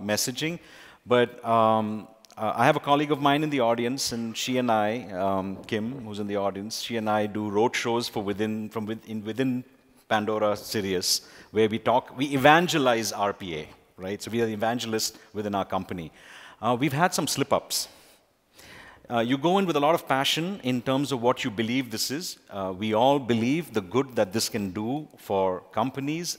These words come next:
for our work, and how it can make us more productive and efficient. I think the messaging is important, uh, because people sitting in the audience can misconstrue. People,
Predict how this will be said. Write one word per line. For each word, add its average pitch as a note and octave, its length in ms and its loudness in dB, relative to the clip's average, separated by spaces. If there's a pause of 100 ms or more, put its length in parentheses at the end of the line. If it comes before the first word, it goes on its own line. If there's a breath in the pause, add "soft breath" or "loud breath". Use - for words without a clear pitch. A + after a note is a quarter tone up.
for G2+ 180 -4
our - 120 2
work, G#2+ 420 2
and G2+ 100 -2
how G#2+ 180 0
it A2 80 -4
can G2 160 -6
make A2 220 -2
us G2+ 140 0
more G2+ 120 -6
productive G#2 380 -6
and G2+ 100 -6
efficient. A#2+ 440 -8 (380 loud breath)
I A#2+ 60 -2
think D3+ 200 -2
the B2+ 60 0
messaging A2+ 460 0
is G2+ 120 -2
important, C3 480 -8 (420 loud breath)
uh, A2 280 4
because A2 360 -6
people D#3 240 -4
sitting B2+ 280 -4
in A#2 60 -4
the G2+ 120 -6
audience A#2+ 640 -6
can G#2+ 400 -2 (100)
misconstrue. G#2+ 880 -4 (140)
People, B2 440 -2